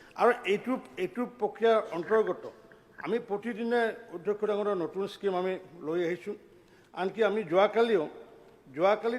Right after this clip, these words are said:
তাৰিখতো আমি বৰপেটা জিলাত কেইবাটাও নতুনকৈ আমি এম জি এনৰেগাৰ আমি ৰাস্তা আমি চেংচন দিছোঁ। গতিকে এই এম জি এনৰেগাৰ জৰিয়তে দুটা বিষয় আহি পৰিছে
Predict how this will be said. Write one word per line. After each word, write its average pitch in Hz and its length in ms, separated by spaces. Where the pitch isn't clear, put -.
তাৰিখতো 214 480
আমি 196 240
বৰপেটা 165 480
জিলাত 170 340
কেইবাটাও 208 480
নতুনকৈ 180 540
আমি 175 220
এম 165 160
জি 165 120
এনৰেগাৰ 180 400
আমি 165 160
ৰাস্তা 156 360
আমি 165 160
চেংচন 165 400
দিছোঁ। 117 280
গতিকে 208 240
এই 233 140
এম 175 200
জি 175 120
এনৰেগাৰ 226 380
জৰিয়তে 214 380
দুটা 156 240
বিষয় 180 300
আহি 156 100
পৰিছে 156 340